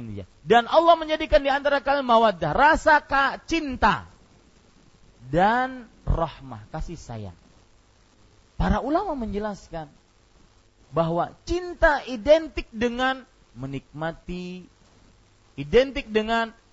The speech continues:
dilayani, identik dengan, eh,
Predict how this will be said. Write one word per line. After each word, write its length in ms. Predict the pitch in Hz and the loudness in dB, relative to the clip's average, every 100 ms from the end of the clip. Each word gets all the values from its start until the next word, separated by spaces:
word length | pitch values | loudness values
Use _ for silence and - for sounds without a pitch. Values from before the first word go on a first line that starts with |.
| 110 | -8
dilayani, 1040 | 139 139 135 143 165 175 185 185 185 185 - _ _ _ _ 185 | -4 0 0 2 0 0 -6 -6 -8 -10 -16 _ _ _ _ -8
identik 560 | 190 262 269 269 220 | 2 2 2 -2 -2
dengan, 480 | 233 226 240 240 233 _ _ _ _ _ _ _ _ | -2 0 0 -2 -6 _ _ _ _ _ _ _ _
eh, 640 | 135 139 139 135 135 127 | -6 -4 -2 -4 -6 -8